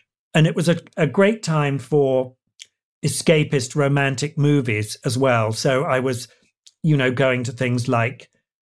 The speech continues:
The Great Gatsby and Murder on the Orient Express and then discovering Visconti's historicist movies. And so that was another education in, in costume and fashion history seen through the eyes of the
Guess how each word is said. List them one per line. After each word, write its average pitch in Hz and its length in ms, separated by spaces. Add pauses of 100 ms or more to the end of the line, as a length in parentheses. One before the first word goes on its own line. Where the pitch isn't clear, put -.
(180)
The 277 80
Great 135 300
Gatsby 135 640
and 117 420
Murder 131 320
on 120 120
the 123 100
Orient 120 240
Express 139 760
and 113 320 (480)
then 127 440
discovering 127 920 (240)
Visconti's 131 840
historicist 127 880 (100)
movies. 127 600
And 120 220 (460)
so 190 160
that 196 160
was 175 140
another 156 460
education 139 680
in, 127 320 (540)
in 131 300
costume 135 500
and 123 160
fashion 123 340
history 120 460
seen 120 320
through 120 180
the 120 120
eyes 113 260
of 113 140
the 107 180